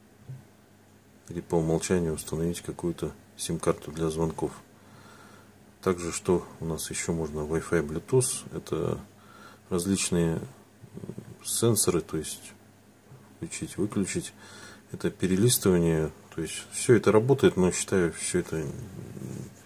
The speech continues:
ненужной фигней. <laughs> Может, кому-то она нужна. То есть, ну, это как в S четвертом, так можно листать в галерее и так далее. Так, что у нас еще есть? Вот мобильная сеть, вот служба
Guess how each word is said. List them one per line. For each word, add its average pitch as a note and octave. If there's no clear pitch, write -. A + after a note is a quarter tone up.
ненужной F#2
фигней. G2
<laughs> -
Может, F#2
кому-то F2+
она E2+
нужна. F#2+
То F#2
есть, -
ну, F#2
это -
как -
в F2
S E2+
четвертом, F#2+
так -
можно D#2+
листать E2
в D#2+
галерее E2+
и -
так -
далее. D#2
Так, E2+
что -
у G2
нас F2
еще -
есть? D#2
Вот D#2+
мобильная F2
сеть, -
вот D#2
служба D#2